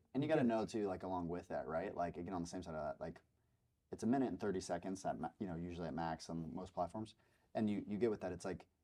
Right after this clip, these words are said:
Speaker 1: again, you're getting highlight tape. If there, if you wanna go deeper, there is more resources. Like, if I wanna go deeper and understand, like, you,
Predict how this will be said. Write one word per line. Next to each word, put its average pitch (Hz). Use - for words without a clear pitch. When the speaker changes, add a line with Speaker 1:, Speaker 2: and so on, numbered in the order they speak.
Speaker 1:
again, 113
you're 87
getting 120
highlight 87
tape. 78
If 90
there, 110
if 101
you 120
wanna 143
go 131
deeper, 120
there 101
is 110
more 98
resources. 90
Like, 95
if -
I 117
wanna 135
go 120
deeper 107
and 104
understand, 101
like, 87
you, 98